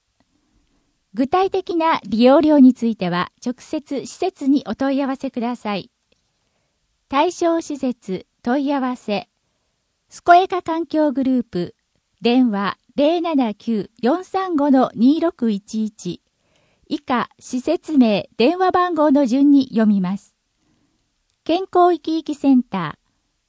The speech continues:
零七九四三五の五五七八。障害学習グループ。零七九四三五の零五六五。スポーツクラブ二十一播磨。総合体育館、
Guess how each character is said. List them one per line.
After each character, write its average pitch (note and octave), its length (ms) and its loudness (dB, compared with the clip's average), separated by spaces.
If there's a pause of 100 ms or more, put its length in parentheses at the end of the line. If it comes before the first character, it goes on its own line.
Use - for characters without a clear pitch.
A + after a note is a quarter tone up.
零 E4 260 4
七 C#4+ 320 0
九 G#3+ 360 -4 (120)
四 D4+ 280 0
三 E4+ 340 0
五 C4+ 160 2
の A#3 240 0 (100)
五 D4 240 2
五 C#4+ 260 0
七 G#3 260 -2
八。 G3+ 460 -10 (720)
障 F4+ 280 4
害 F4+ 220 -2
学 E4+ 220 -6
習 D4+ 300 -6
グ B3+ 120 -2
ル B3 160 -2
ー - 20 -8
プ。 - 280 -10 (540)
零 D4+ 260 2
七 C4 320 0
九 G#3 320 -6 (160)
四 D#4+ 240 -2
三 F4 320 -2
五 C4+ 140 2
の G#3 260 0 (120)
零 D#4 260 0
五 D#4+ 240 0
六 G#3 300 -4
五。 F#3 280 -4 (800)
ス - 160 -20
ポ F#4 140 4
ー G4 60 0
ツ - 140 -20
ク F4 80 -6
ラ D4+ 140 0
ブ A#3 120 0
二 B3 180 2
十 B3 180 -2
一 G3+ 240 -6
播 G3+ 280 -8
磨。 D#3+ 200 -6 (500)
総 E4+ 320 2
合 E4 220 0
体 C#4+ 280 -2
育 B3 200 -8
館、 E3+ 260 -8